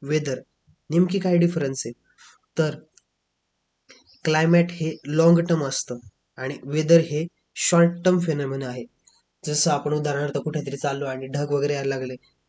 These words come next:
तर आपण म्हणतो ना, वेदरमध्ये चेंज झाला, त्यामुळे वेदर हे शॉर्ट टर्म आहे.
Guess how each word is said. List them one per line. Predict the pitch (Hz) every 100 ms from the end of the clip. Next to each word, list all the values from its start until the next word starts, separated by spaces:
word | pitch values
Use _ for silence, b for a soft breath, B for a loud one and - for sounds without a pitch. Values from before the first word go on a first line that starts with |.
| -
तर | 139
आपण | 139 151
म्हणतो | 151 175
ना, | 202
वेदरमध्ये | 147 151 147 156 147 143
चेंज | - 143 143
झाला, | 139 127 123 b b -
त्यामुळे | 131 160
वेदर | 156 160 175
हे | 170 170
शॉर्ट | - 180 175 -
टर्म | 180
आहे. | 156 -